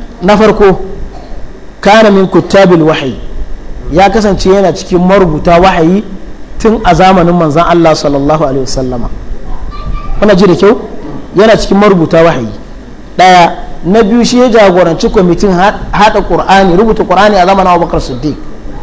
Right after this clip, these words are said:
Nawa kenan? Biyu. Na uku, shi ya jagoranci kwaf-, kwafar wannan kwafi ɗin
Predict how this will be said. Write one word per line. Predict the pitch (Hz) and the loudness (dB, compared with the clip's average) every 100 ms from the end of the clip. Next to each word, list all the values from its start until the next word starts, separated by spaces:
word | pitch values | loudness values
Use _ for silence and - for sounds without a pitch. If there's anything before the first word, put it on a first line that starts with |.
| - - | -8 0
Nawa | 214 | 2
kenan? | 185 175 175 135 - - - - - 143 | 4 4 2 0 -4 -6 -6 -8 -10 -4
Biyu. | 151 180 170 - - - | 0 2 2 -2 -10 -4
Na | 185 233 254 | 2 2 2
uku, | 214 | 0
shi | - 240 | 0 0
ya | 254 | 2
jagoranci | 226 202 160 165 165 160 214 | 4 4 4 2 2 0 -2
kwaf-, | - 254 240 - - - | 0 0 0 -4 -14 -6
kwafar | - 185 240 247 247 - - - - - - | -2 2 4 2 0 -8 -18 -18 -18 -10 0
wannan | 185 180 196 226 220 | 2 4 4 4 4
kwafi | 240 196 190 | 2 2 0
ɗin | 208 180 | 2 0